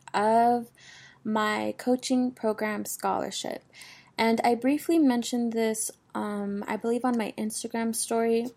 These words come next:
Um, but basically what happened was I have been trying to get into this very specific coaching program for about two years. Um,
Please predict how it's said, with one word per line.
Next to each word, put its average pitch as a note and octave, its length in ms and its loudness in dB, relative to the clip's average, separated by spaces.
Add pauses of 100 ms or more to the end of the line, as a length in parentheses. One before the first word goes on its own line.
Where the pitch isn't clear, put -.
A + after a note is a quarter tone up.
(100)
Um, G3+ 460 -4 (440)
but A#3 140 -4
basically D#4+ 560 4
what G#3+ 160 0
happened G3 500 -2
was F#3+ 680 -2 (720)
I G#3+ 160 4
have C4+ 200 4
been D4+ 140 4
trying A#3+ 280 0
to A#3 80 -4
get A3 140 -2
into G#3+ 280 -2
this G3+ 420 -2
very G#3+ 360 4
specific - 1300 0
coaching A3 380 -2
program F#3+ 460 -4
for G3 180 -6
about F#3+ 340 -2
two B3 200 0
years. G#3+ 640 0
Um, F#3+ 420 -6